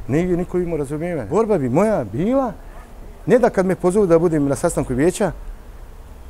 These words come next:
nego i da dođem nekad, da neke stvari rešavam, tuđe probleme, da dolazim do dokumentacije, da prosleđujem televiziju, da tužbu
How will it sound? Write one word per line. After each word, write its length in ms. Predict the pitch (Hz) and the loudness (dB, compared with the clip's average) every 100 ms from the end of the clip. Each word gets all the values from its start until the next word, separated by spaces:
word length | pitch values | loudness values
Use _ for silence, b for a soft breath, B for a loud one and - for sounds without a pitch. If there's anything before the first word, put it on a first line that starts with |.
| - - | -18 -6
nego 200 | 120 180 | 0 4
i 40 | 196 | 6
da 100 | 185 | 8
dođem 300 | 214 165 180 | 6 6 2
nekad, 280 | 185 147 | 0 -2
da 100 | 127 | 0
neke 240 | 139 165 131 | 2 2 0
stvari 360 | - 160 135 | 2 4 6
rešavam, 340 | 127 151 170 135 | 4 4 2 2
tuđe 300 | - 156 139 | 0 2 0
probleme, 360 | - 127 151 | 0 2 2
da 100 | 127 | 2
dolazim 400 | 123 160 170 139 | 4 6 6 4
do 120 | 131 131 | 0 -4
dokumentacije, 840 | - 131 131 135 156 - 139 131 B B | -4 -2 0 2 2 2 0 -2 B B
da 80 | 139 | 0
prosleđujem 480 | - 139 170 160 139 | 2 4 4 4 2
televiziju, 380 | 147 147 135 127 | 2 2 2 2
da 100 | 131 | 2
tužbu 420 | 160 196 190 | 4 4 4